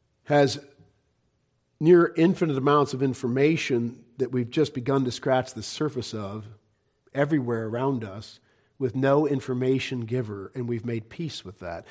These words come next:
It takes far more faith to be an atheist, far more faith to be a secularist,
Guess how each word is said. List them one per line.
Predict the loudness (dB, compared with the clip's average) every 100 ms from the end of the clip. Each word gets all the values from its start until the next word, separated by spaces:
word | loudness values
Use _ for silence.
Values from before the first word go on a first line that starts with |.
| -8
It | -2
takes | 0 0
far | 2 4 6
more | 4 2
faith | 2 2 2 0
to | -4
be | -4
an | -2
atheist, | 0 -2 -2 -10 -10 -18 -20 -2
far | 6 6
more | 6 4
faith | 4 2 2
to | 0
be | -4
a |
secularist, | -4 -2 -2 -2 -8 -8 -12